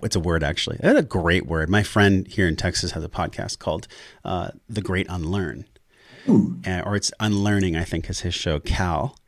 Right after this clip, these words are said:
Speaker 1: And, um, I love it. I, I think we're all unlearning. People
Speaker 2: Yeah.
Speaker 1: are seeking to learn,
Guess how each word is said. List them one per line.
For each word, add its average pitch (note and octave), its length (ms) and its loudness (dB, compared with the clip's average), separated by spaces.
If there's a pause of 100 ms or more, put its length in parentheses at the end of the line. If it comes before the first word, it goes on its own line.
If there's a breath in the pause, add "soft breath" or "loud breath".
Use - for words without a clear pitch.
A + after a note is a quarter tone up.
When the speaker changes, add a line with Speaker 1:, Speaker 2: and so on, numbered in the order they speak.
(100)
Speaker 1:
And, G2+ 300 2
um, G2 320 4
I A#2+ 80 2
love C3 240 6
it. - 180 -2
I, A2 140 -2
I A2+ 100 0
think B2 180 2
we're C#3+ 160 2
all A2+ 240 2
unlearning. G#2 840 0
People C#3 260 2
Speaker 2:
Yeah. B2+ 60 6
Speaker 1:
are A2+ 40 4
seeking A#2+ 520 2
to G#2 100 0
learn, G2+ 480 2